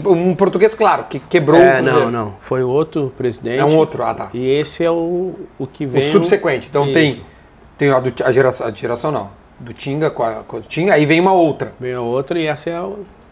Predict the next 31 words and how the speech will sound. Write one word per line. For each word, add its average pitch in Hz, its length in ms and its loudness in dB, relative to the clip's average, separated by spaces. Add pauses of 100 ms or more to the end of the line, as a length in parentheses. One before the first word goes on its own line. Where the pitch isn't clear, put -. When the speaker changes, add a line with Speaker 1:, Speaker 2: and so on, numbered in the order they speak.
(220)
Speaker 2:
é 123 120 -8
a 143 80 2
outra 135 380 0
ainda. 92 300 -12 (160)
Speaker 1:
Ah, 117 160 -2
tá. 98 160 -10
Teve 107 280 -12
do, 120 200 -6
Speaker 2:
Essa 127 140 -2
é - 20 0
a 131 40 0
do 127 60 -4
Speaker 1:
do 127 60 -4
Speaker 2:
Sérgio. 117 420 -4 (760)
E, 127 680 -6 (340)
cara, 320 260 0
eu 165 100 4
acho 170 140 -2
que - 60 -8
esse - 140 -10
movimento 160 560 -6 (1040)
Speaker 1:
Mas 151 220 -4
tu 165 160 -4
viu, 147 360 0
desculpa. 117 560 -10
Speaker 2:
Clube 143 200 0
Empresa? 156 440 2 (460)
Speaker 1:
Não, 190 140 0
mas 160 160 -2
não, 170 180 -2
não, 156 140 -2